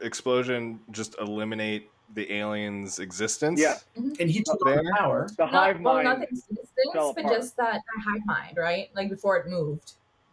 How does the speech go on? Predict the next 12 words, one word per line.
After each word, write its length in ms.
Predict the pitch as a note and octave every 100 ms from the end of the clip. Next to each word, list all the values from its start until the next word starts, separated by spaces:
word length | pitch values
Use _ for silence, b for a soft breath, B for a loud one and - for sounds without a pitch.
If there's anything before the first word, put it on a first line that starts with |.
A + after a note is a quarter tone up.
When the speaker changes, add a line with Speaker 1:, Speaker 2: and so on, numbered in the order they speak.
| -
Speaker 1:
Meaning 580 | G#2 A#2+ B2+ B2+ A#2 A#2
he 200 | G2+ A#2+
goes 220 | A2 A2
back 280 | G#2 G#2 G2
in 80 | F#2+
time 560 | G2+ F2+ F2 F2 F2 E2+ _ _ _ _ _ _ _ _
to 80 | F#2
the 100 | F2
beginning 400 | F2 F2+ F2 F2
of 200 | E2 -
Speaker 4:
Yeah. 280 | D#2+ B2 -
Speaker 3:
Mm-hmm. 200 | A#3 A#3